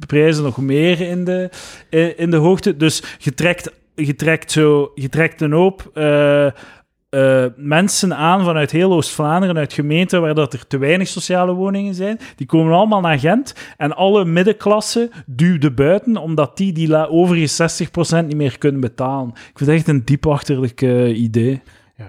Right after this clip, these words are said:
Speaker 2: ik kan alleen maar <laughs> ja, ik vind dat ook. Ik zal ene keer niet tegenspreken vandaag.
Speaker 1: Het is
Speaker 2: Dus,
Speaker 1: een,
Speaker 2: eh,
Speaker 1: eh,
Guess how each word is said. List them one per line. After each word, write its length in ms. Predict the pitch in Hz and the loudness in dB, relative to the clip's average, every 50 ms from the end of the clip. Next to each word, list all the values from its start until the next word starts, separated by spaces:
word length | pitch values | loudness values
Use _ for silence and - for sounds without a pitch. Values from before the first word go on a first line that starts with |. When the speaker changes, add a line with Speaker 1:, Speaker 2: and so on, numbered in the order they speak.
| 92 98 | -20 -20
Speaker 2:
ik 60 | 95 | -18
kan 360 | - - 107 98 98 95 92 | -16 -16 -14 -12 -12 -12 -14
alleen 300 | 87 85 87 92 95 92 | -14 -14 -14 -16 -14 -14
maar 360 | 92 92 95 92 92 90 85 - - 101 - - - 107 - | -14 -12 -12 -12 -12 -14 -16 -16 -14 -8 -6 -4 -4 -4 -6
<laughs> 340 | - - 156 - - _ | -6 -8 -10 -10 -12 _
ja, 220 | - 120 113 98 107 | -10 -6 -6 -4 -4
ik 140 | 117 - - | -6 -6 -6
vind 220 | - 123 107 95 | -6 -4 -4 -6
dat 180 | 92 87 85 87 | -8 -10 -10 -10
ook. 380 | 82 80 87 - - - - _ | -10 -10 -12 -14 -16 -18 -20 _
Ik 60 | - | -10
zal 180 | - 139 131 - | -8 -6 -4 0
ene 220 | - 185 196 202 | 2 2 2 2
keer 220 | 190 - 185 147 151 | 2 2 0 2 2
niet 180 | 165 180 175 | 2 2 2
tegenspreken 680 | - 151 156 147 156 - - - 117 117 107 - 110 | 0 0 0 0 -2 -4 -6 -8 -8 -8 -10 -10 -10
vandaag. 360 | 101 98 92 90 87 90 90 - | -10 -10 -10 -12 -12 -14 -12 -12
Speaker 1:
Het 140 | 117 113 | -8 -4
is 120 | 151 135 113 | -4 -2 -2
Speaker 2:
Dus, 80 | 139 | -2
Speaker 1:
een, 220 | 143 - 110 110 113 - | -2 -2 -2 -6 -6 -6
Speaker 2:
eh, 100 | 139 | -6
Speaker 1:
eh, 60 | 135 | -6